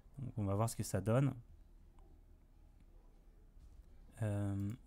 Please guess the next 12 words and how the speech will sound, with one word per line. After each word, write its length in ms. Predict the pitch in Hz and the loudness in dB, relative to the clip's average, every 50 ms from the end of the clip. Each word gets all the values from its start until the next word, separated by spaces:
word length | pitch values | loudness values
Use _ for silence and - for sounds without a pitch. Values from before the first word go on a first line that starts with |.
| - - | -6 -2
on 40 | 123 | -2
va 140 | 110 113 107 | 0 0 0
voir 340 | 104 107 101 98 95 - | 0 0 -2 -2 -4 -8
ce 140 | - - - | -12 -14 -14
qu'il 200 | - - 139 127 | -14 -10 -6 -4
y 60 | 120 | -2
a 80 | 113 110 | 0 0
là-dedans. 580 | 104 101 101 104 - - 127 127 135 139 135 131 | 0 -2 -2 -4 -4 -2 2 4 6 6 6 6
Réunion 280 | 123 127 123 123 123 | 6 6 6 6 6
de 60 | 120 | 4
recrutement. 760 | 117 120 113 - - - 110 - - 117 123 135 147 160 156 - - - - - - - | 4 2 2 2 0 0 -2 2 4 6 6 6 6 4 2 -4 -6 -8 -8 -8 -4 2
Alors, 400 | - 156 143 120 107 101 101 101 | 6 8 8 10 8 8 4 0